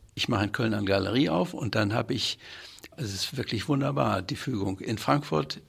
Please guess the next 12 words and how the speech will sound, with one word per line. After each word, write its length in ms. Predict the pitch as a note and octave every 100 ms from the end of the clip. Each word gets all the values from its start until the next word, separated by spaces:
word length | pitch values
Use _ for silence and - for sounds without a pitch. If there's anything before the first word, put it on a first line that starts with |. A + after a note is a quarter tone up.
| -
kaufte 380 | - B2+ B2 -
ich 340 | - - - B2+
mir 240 | A#2 A2
den 380 | G#2+ A2 G2+ G#2
Kölner 300 | - G#2+ G2+
Stadtanzeiger 680 | - B2 D3 C#3+ C#3+ C3 C3
am 140 | G#2+
Bahnhof 680 | G#2 G2 F2+ F#2 F2+ - - -
und 140 | -
guckte 280 | - B2 B2
die 100 | A#2
Immobilienanzeigen 1080 | G#2 G2 A2+ C3+ E3 D3+ - D3 D3 E3+